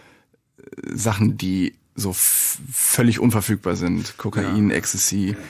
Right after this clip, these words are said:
Speaker 1: Ich hatte einmal von irgendeinem gehört, der auf Ibiza war und der gesagt hat, er hätte Ecstasy im Club konsumiert und ich war so,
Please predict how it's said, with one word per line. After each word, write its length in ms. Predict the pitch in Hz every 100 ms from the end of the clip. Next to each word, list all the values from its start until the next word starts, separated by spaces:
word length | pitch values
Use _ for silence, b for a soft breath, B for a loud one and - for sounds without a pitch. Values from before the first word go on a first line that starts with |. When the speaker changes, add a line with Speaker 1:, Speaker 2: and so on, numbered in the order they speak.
| B
Speaker 1:
Ich 140 | -
hatte 220 | 120 117 -
einmal 440 | 127 131 123 117
von 160 | 120 98
irgendeinem 420 | 113 127 107 117
gehört, 360 | 107 117 113
der 160 | 101 104
auf 180 | 107 -
Ibiza 400 | 131 120 - 104
war 260 | 104 104 73
und 180 | 110
der 100 | 104
gesagt 260 | 104 107 107
hat, 120 | 107
er 80 | 82
hätte 320 | 107 120 107 B B B B B _ -
Ecstasy 360 | 113 - 110 113
im 100 | 98
Club 260 | - 135
konsumiert 560 | - 110 104 107 107 -
und 120 | 104
ich 100 | 98
war 100 | 104
so, 220 | 95 110